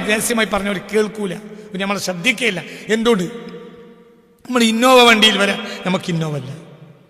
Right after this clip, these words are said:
നമുക്ക് മുതലാളിമാരെ സഹായമല്ല, നമുക്ക് പൈസയില്ല. പൈസക്കാരൊക്കെ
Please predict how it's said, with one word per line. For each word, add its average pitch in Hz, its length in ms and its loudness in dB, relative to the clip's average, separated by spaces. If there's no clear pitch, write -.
നമുക്ക് 247 320 6
മുതലാളിമാരെ 185 600 6
സഹായമല്ല, 156 400 -6
നമുക്ക് 202 240 2
പൈസയില്ല. 170 540 4
പൈസക്കാരൊക്കെ 247 800 6